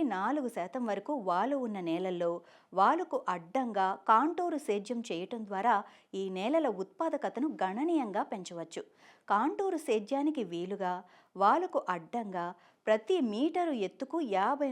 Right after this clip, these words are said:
నుండి వంద అడుగుల దూరంలో కాంటూరు కీ లైన్లను ఏర్పాటు చేసుకొని, ఈ కీ లైన్ల వద్ద చిన్న గట్టును నిర్మించి దానిపై చెట్లు నాటవచ్చు లేదా రాళ్లను పేర్చవచ్చు. ఇలా చేయటం వల్ల వర్షపు నీరు ఆ గట్టుల దగ్గర ఆగి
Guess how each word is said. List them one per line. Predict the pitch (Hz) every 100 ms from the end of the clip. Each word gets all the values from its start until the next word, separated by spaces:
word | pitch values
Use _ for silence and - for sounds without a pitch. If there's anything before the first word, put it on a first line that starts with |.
| 226
నుండి | 196 214 330 208
వంద | 185 247 302 -
అడుగుల | 226 240 233 190 165
దూరంలో | 190 208 190 180 175 - - _ 226
కాంటూరు | 247 339 349 339 311 311
కీ | 254 285
లైన్లను | 269 247 214 277 311
ఏర్పాటు | 202 202 196 190 -
చేసుకొని, | 170 - 190 214 427 - _ 277
ఈ | 294
కీ | 302 311
లైన్ల | 349 330 311 285
వద్ద | 269 277 262 269
చిన్న | 294 285 302 202
గట్టును | 185 185 269 233
నిర్మించి | 180 185 190 - 185 180 - - _
దానిపై | 180 190 269 339 359 339 -
చెట్లు | 208 208 277
నాటవచ్చు | 170 175 165 - - _ _ _
లేదా | 190 185 190 185 180 -
రాళ్లను | 196 233 320 247
పేర్చవచ్చు. | 269 180 170 185 170 - - _ - _
ఇలా | 180 202
చేయటం | 311 330 302 302 285
వల్ల | 285 294 262 285 233
వర్షపు | 247 247 349 311
నీరు | 285 330 240
ఆ | 214 196
గట్టుల | 190 - 302 262
దగ్గర | 220 208 -
ఆగి | 170 170 202